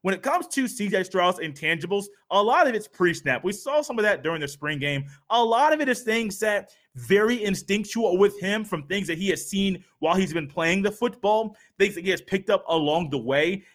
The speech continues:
At the Elite Eleven camp, the video that I saw, Trent Dilfer, quarterback and the guy that runs that camp, or he's a, I don't know if he runs the camp, he's a very vocal quarterback coach there.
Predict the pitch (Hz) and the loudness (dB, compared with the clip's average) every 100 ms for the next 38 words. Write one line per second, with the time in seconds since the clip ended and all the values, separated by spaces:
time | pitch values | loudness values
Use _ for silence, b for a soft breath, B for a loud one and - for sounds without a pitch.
0 | B 220 262 247 226 190 214 202 208 190 | B 0 2 2 2 2 2 4 2 2
1 | 196 208 208 143 175 196 185 180 175 185 | 0 0 0 -2 2 4 2 2 0 2
2 | 180 185 185 B B - 226 - - 139 | 4 4 2 B B -4 0 -2 -2 -14
3 | 170 196 - 143 107 _ _ - 262 285 | -2 -2 -2 -6 -8 _ _ -2 -2 0
4 | 220 226 233 190 160 220 226 156 151 214 | 2 2 2 -2 0 2 2 0 0 0
5 | 170 196 190 196 196 175 202 160 B B | 2 -2 -2 -4 0 0 0 -2 B B
6 | 302 185 147 190 135 165 151 196 147 117 | 2 4 2 0 0 -2 0 0 -2 0
7 | 196 202 - _ 127 127 117 - 185 196 | 4 4 2 _ _ -20 -20 -2 0 0
8 | 190 160 143 180 175 160 156 147 B B | 0 -6 -2 -2 2 2 0 -4 B B
9 | - - 208 196 - 135 175 156 131 | -12 2 2 2 -10 -2 0 2 0